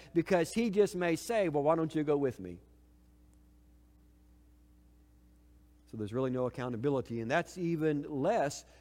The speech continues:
with people in the life of the church, not the pastor. There's a pastor in our association. He does a great thing. His name is Mike Jones, pastor of Macedonia Baptist Church. Every Tuesday they have a staff meeting,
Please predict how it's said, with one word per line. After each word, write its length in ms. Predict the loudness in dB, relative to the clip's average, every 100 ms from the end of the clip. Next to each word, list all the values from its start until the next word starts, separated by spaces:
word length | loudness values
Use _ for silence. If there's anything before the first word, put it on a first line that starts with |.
| -4
with 180 | -4 -2
people 560 | -2 0 0 0 -2 -8
in 360 | -4 -2 -2 -4 -6
the 80 | -4
life 320 | -2 -2 -4
of 100 | -10
the 60 |
church, 560 | -8 -6 -4 -6 -12 -18 -8
not 240 | -6 -6
the 60 | -10
pastor. 440 | -8 -10 -12 -18 -20 -20 -20 -20 -20 -20 -20 -20 -20 -20 -20 -20 -20 -20 -20 -20 -4
There's 200 | 0 2
a 60 | 0
pastor 340 | 2 2 2
in 80 | -2
our 60 | -2
association. 720 | 0 -2 2 2 2 -2 -4
He 120 | 0
does 200 | 0 0
a 60 |
great 320 | 0 0 0 -2
thing. 220 | -2 -2
His 120 | -4
name 240 | -4 -4
is 100 | -6
Mike 300 | -4 -2 -2
Jones, 480 | 0 -2 0 -4 -8 -16 -20 -12 0
pastor 300 | 0 0 -2
of 60 |
Macedonia 600 | -2 -2 -2 -2 -2 -2
Baptist 440 | -2 -4 -4 -10 -6
Church. 440 | -4 -4 -6 -8
Every 240 | -4 -2 -2
Tuesday 340 | -2 -6 -4
they 120 | -4
have 120 | -2 -4
a 60 |
staff 360 | -6 -2 -2 -2
meeting, 400 | -4 -2 -4